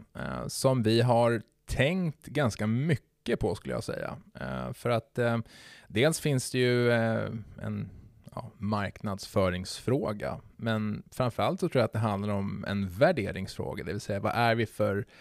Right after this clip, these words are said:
för aktör, vad är vi för typ av människor, vad drivs vi av och så vidare. Så vi ser oss själva som en företagsgrupp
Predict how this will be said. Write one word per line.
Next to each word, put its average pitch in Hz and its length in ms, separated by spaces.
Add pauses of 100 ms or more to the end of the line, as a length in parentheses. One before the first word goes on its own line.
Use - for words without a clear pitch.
(600)
för - 240
aktör, 113 640
vad 113 140
är 113 140
vi 110 120
för 104 200 (200)
typ 110 320
av 107 100
människor, 107 640
vad 101 200
drivs 120 400
vi - 40
av - 160
och - 80
så - 100
vidare. 107 360 (720)
Så - 160
vi 151 340
ser 131 440
oss 123 140
själva 120 440
som 117 460
en 110 420 (100)
företagsgrupp - 840